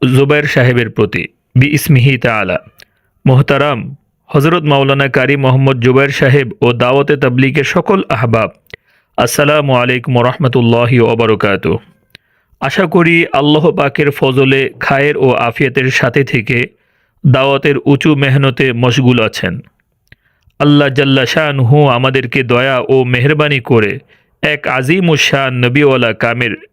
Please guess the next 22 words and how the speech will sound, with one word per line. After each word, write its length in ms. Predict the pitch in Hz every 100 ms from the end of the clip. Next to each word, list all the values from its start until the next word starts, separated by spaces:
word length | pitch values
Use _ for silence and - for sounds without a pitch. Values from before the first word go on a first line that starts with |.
| -
জিম্মাদারি 580 | 113 156 147 127 120 113
দান 180 | 110 107
করেছেন। 440 | 90 92 92 - 85 151 _ _ _ - _ _ _ _
আমরা 240 | 156 175 175
একসাথে 460 | 170 - 180 185 185 185 403 135
জীবনের 400 | 156 165 170 160
দীর্ঘ 220 | 151 202 226 240
সময় 440 | - 131 120 95 - _ _ _ _ -
এই 140 | 147
মেহনতকে 640 | 143 135 143 151 143 - 160
নিজের 340 | 151 139 135 135
সত্তার 460 | - 139 - 151 143
সাথে 340 | - 120 - 131
মিশিয়ে 480 | 120 135 - 135 127 202 - _ _ _ _
জিন্দেগির 580 | 127 156 156 143 131 135 -
একমাত্র 460 | 131 147 139 - 135
মাকসাদ 440 | 120 120 - - 135
বানিয়ে 380 | 110 117 123 117
কাজ 240 | - 110 107
করেছি। 440 | 98 101 95 - - - _ _ _ _ _ _ _ _
আপনাদের 440 | 160 123 147 135 131
সাথে 240 | - 143